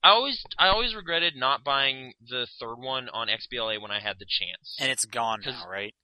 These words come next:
Speaker 1: 'cause it's gone. And, like, I got the demo, like, th-, it leaked early was the thing, like, four years ago or whenever it came out. It leaked early, and I got the demo, like, right, like, right away before anyone really knew about it. And I was like,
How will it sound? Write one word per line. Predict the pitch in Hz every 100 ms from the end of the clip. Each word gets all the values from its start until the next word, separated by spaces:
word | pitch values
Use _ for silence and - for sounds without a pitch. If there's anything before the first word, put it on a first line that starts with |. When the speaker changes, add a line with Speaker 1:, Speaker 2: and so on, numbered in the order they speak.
| _
Speaker 1:
'cause | 160
it's | 156 139
gone. | 160 143 117 95 92 -
And, | 139 143
like, | 143 139 -
I | 127 143 127 -
got | 151 175
the | 180
demo, | 135 127 135 143 143 143 - -
like, | 120 104 _
th-, | 113 117 - -
it | 170
leaked | 180 247 -
early | 160 180 123 87 101
was | 120 123
the | 120
thing, | - 110 95
like, | 98 101
four | - 131
years | 123 127 113
ago | 110
or | 104
whenever | 104 107 104
it | -
came | 110
out. | 107 92 - _ - -
It | 139
leaked | 202 180
early, | 190 170 135
and | 131
I |
got | 135 147
the | 143
demo, | 135 131 120
like, | 107 - _ 98 117 120
right, | 131 -
like, | 113 110
right | 113 135
away | 127 127 113 95
before | 104 139 123
anyone | 123 123 123 110 107
really | 120 113
knew | 131
about | 113 101
it. | 95
And |
I | 107
was |
like, | 110